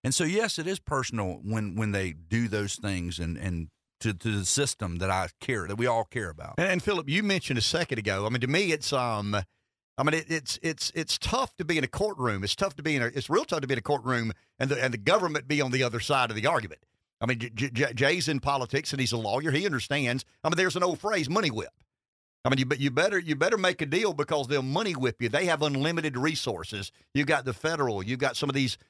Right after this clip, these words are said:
Speaker 2: uh, state and local governments involved in this. They're not going to run out of resources. I mean, they, they're not going to say, "Hey, we can't go any further because we don't have any more money, uh, to pay lawyers."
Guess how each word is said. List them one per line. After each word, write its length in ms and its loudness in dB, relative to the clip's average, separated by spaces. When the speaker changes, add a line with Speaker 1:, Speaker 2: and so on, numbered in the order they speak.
Speaker 2:
uh, 240 0
state 300 0
and 100 2
local 280 2
governments 460 -2
involved 480 0
in 140 -2
this. 180 0
They're 160 2
not 380 0
going 140 0
to 40 2
run 220 2
out 120 0
of 100 -6
resources. 560 -8
I 60 4
mean, 80 2
they, 140 2
they're 140 4
not 280 4
going 100 -2
to 60 0
say, 180 0
"Hey, 160 2
we 160 -2
can't 240 -4
go 140 -2
any 80 0
further 280 0
because 240 -2
we 80 0
don't 160 0
have 120 2
any 80 -4
more 180 0
money, 340 0
uh, 80 2
to 60 0
pay 200 0
lawyers." 500 -2